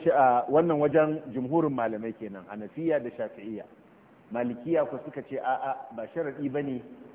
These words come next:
sai an koya masa cewa in ya ci, in ya kama, kar ya ci. Ba sharaɗi ba ne."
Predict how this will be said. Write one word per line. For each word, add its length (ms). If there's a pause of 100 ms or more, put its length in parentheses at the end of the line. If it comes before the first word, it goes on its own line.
sai 100
an 180
koya 280
masa 320
cewa 340
in 160
ya 160 (140)
ci, 160 (460)
in 120
ya 140
kama, 480 (240)
kar 160
ya 160
ci. 200 (540)
Ba 140
sharaɗi 460
ba 100
ne." 100